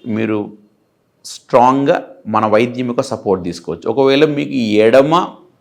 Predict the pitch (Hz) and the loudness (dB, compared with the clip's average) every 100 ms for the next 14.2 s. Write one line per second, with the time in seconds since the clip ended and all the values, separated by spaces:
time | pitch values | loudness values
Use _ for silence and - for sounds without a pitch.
0 | _ _ - 107 110 120 127 123 127 127 | _ _ -10 -4 -2 0 2 2 2 0
1 | 110 107 110 101 92 90 87 87 87 - | -4 -4 -4 -2 -4 -4 -4 -4 -6 -8
2 | _ _ - 117 120 101 98 104 101 95 | _ _ -6 -2 2 2 0 -2 -2 0
3 | 85 78 76 78 87 78 - _ _ _ | 0 -2 -4 -4 -4 -6 -12 _ _ _
4 | 101 131 143 - - 139 160 160 151 151 | -2 2 2 -2 -2 0 2 2 4 4
5 | 139 131 120 117 107 104 92 - - _ | 4 0 -2 -6 -4 -4 -4 -8 -10 _
6 | _ 131 123 131 113 90 80 80 80 101 | _ -6 -2 0 2 2 0 -2 -2 -4
7 | 78 - _ _ _ - 117 135 139 110 | -4 -10 _ _ _ -6 0 2 2 2
8 | 113 151 175 190 196 196 214 226 214 - | 2 4 4 6 6 8 10 10 6 0
9 | - - _ _ _ _ _ _ _ _ | -16 -20 _ _ _ _ _ _ _ _
10 | _ _ _ 135 123 143 143 135 123 117 | _ _ _ -4 4 6 6 6 4 0
11 | 101 98 95 92 - - - - 196 196 | -2 -2 -4 -4 -6 -10 -12 -2 0 0
12 | 190 135 110 92 76 69 - - 127 131 | 2 2 2 0 -2 -6 -10 -2 0 0
13 | 135 120 131 123 120 120 156 143 110 90 | -4 -6 -4 -2 -2 -4 -4 -4 -4 -6
14 | - 85 | -10 -10